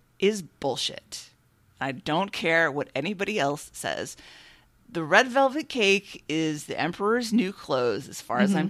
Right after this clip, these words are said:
Speaker 1: concerned. It's nothing special, just enough red dye to make your poop turn black. I mean, I don't know if it actually does, but that <laughs> much red dye cannot be good for your body. And it doesn't taste of anything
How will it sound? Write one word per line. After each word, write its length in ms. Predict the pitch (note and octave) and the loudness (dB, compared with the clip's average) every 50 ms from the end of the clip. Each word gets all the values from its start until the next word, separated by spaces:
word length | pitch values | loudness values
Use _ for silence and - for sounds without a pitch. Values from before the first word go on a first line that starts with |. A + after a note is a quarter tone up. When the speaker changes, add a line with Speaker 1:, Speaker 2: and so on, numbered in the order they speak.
| - F#3 | -4 -6
Speaker 1:
concerned. 480 | F3+ - - C3+ B2+ A#2 A2 A#2 G#2+ - - | -8 -8 -8 -8 -8 -6 -8 -8 -10 -6 -8
It's 240 | C#3 - - - E3 | -8 -8 -8 -8 -6
nothing 480 | D3+ D3+ D#3+ E3 F3+ F#3 A3+ A#3+ B3 | -2 0 2 2 2 2 0 -2 -4
special, 640 | - - - A3 A3 - - E3 C3 C3 C#3 C#3+ - - - - - - | -4 0 2 2 2 2 2 2 2 2 2 0 -2 -8 -16 -20 -20 -10
just 260 | - E3+ F3 E3+ - | -6 -4 -4 -4 -2
enough 280 | E3+ E3+ C#3+ C#3 D#3+ F3 - | -2 0 2 2 2 0 -2
red 480 | B2 C3+ C3 C3+ D3 F3 G3+ G#3 F#3 | -8 -6 -4 0 2 4 4 2 2
dye 460 | - A3 A#3 A#3 G#3+ F3+ D3+ D#3 D#3 D#3 | 2 4 6 8 8 8 8 8 6 4
to 80 | D3 E3 | 2 0
make 240 | E3 F3+ F3 - | -4 -4 -4 -6
your 100 | - - - _ _ _ | -12 -14 -16 _ _ _
poop 300 | - E4 D#4 D4+ - - _ - | -2 -2 -2 -2 -6 -10 _ -6
turn 320 | - D#3+ D#3 C#3 C3+ C3+ | -4 -2 0 0 0 -2
black. 580 | - C3+ B2 G#2+ G2+ G2 - - - - - _ _ _ - - - - - - E4 - - | -4 -4 -4 -4 -4 -4 -6 -8 -14 -20 -20 _ _ _ -12 -12 -10 -10 -8 -8 -8 -4 -2
I 60 | - | -2
mean, 160 | - D3+ C#3 C#3 | -2 0 -2 -2
I 80 | D#3 | 0
don't 160 | E3 - - | 2 0 0
know 140 | - C#3+ D3+ | 2 2 0
if 120 | E3+ - - | 0 -2 0
it 60 | C#3 | 4
actually 480 | C#3+ C#3 - - - - - G#3 - | 4 4 4 4 2 4 4 4 4
does, 500 | F#3 - F#3+ F3 E3 D3 C#3+ D3 D#3+ - - - - - - - | 6 6 6 6 8 8 6 4 2 -2 -6 -12 -14 -14 -14 0
but 260 | - F3+ F3+ - - D3+ | 2 2 2 2 2 6
that 260 | G3 G3+ A#3+ C4 - - | 6 8 8 6 4 0
<laughs> 180 | A#3 - - | -4 -4 -4
much 320 | C#4+ - - - - - - - - - - - B3 - | -4 -2 0 0 0 -2 -4 -8 -14 -14 -14 -14 -12 -8
red 320 | - E3 F#3 G3 G#3+ F3 - | 0 4 6 6 6 6 4
dye 480 | F3 D3+ D#3+ E3 D3+ C#3+ D3 D3+ - - | 4 6 6 6 6 6 4 2 0 -4
cannot 840 | - - G#3 F#3 F#3 F#3 F3+ F#3 F3+ F3+ E3+ F3 F3+ F3+ - - F3 | -6 -6 -2 0 0 2 2 2 2 4 6 8 10 10 8 8 4
be 80 | F#3 | -2
good 340 | E3+ E3+ F#3 F3+ F3 E3+ - | -2 2 4 6 6 6 4
for 140 | - F#3+ F3 | 2 2 2
your 140 | E3 E3+ D3+ | 2 4 2
body. 440 | D3+ D#3+ D3 A#2+ B2 B2+ B2 C#3 - - - - - - - _ | 0 0 0 0 -2 -2 -6 -6 -10 -14 -18 -20 -20 -20 -10 _
And 220 | G3 A3+ A#3+ A#3 - | 2 4 4 4 2
it 160 | - B3 A3 | 0 0 2
doesn't 380 | A#3 C#4+ C#4+ D4+ D#4 - - - | 2 2 2 2 -2 -4 -6 -10
taste 360 | - - C4+ C4 C4+ - - | -6 -2 0 0 0 2 0
of 140 | B3 A3+ - - | 0 -2 0 0
anything 800 | - A#3+ D4 E4 D#4 C#4 - E3+ C3 G#2+ A2 C3+ D3+ G3+ A3 | 0 2 2 2 2 0 0 -2 -2 0 0 -2 -2 -4 -6